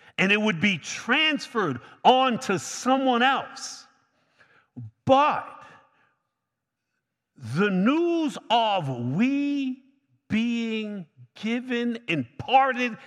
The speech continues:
his righteousness is just as a big deal. Like, we often think about things in the sense of, "Whew,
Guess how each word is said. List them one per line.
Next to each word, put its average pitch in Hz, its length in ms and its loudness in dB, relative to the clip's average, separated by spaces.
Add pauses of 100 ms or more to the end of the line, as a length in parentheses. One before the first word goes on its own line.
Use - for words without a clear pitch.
his 151 280 0
righteousness 214 1600 -2 (960)
is 110 260 -10
just - 560 -4 (320)
as 131 180 -6
a 123 60 -6
big 117 400 -4
deal. 120 300 -4 (680)
Like, 156 160 4
we 262 200 6
often 247 560 2
think 254 220 4
about 185 400 2
things 180 400 0
in 175 160 -2
the 165 100 -2
sense 185 380 -2
of, 143 260 0 (420)
"Whew, 415 400 0